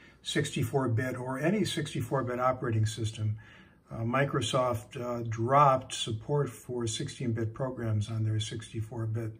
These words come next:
O Ss because, um, not 'cause they had to, but, well, not because they wanted to, but rather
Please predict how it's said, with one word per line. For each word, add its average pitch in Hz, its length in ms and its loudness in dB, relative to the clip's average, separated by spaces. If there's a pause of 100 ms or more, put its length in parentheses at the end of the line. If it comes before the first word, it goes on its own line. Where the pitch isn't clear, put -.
(560)
O 131 160 -2
Ss 113 460 2
because, 117 560 0
um, 107 380 4 (380)
not 175 120 2
'cause 165 180 2
they 135 200 4
had 147 320 8
to, 208 180 0
but, 139 300 -2 (420)
well, 147 100 2
not 175 160 12
because 160 260 6
they 123 100 -2
wanted 131 480 4
to, 117 180 2
but 120 140 0
rather 131 320 0